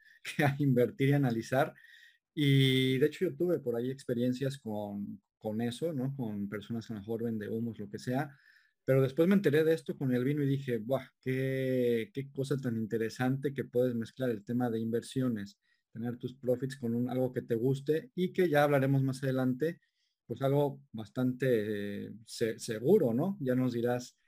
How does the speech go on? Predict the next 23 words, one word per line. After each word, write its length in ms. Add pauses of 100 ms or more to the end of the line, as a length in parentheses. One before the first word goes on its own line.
(260)
ya 60
tocaremos 500
esos 220
puntos 340
de 100
los 220
pros 300
de 80
invertir 360
en 140
vinos 240
de 80
lujo. 400 (600)
Pero 460
antes 360
de 120
comenzar, 560
Daniel, 540 (320)
eh, 440
¿nos 160
puedes 280
contar 460
rápidamente, 840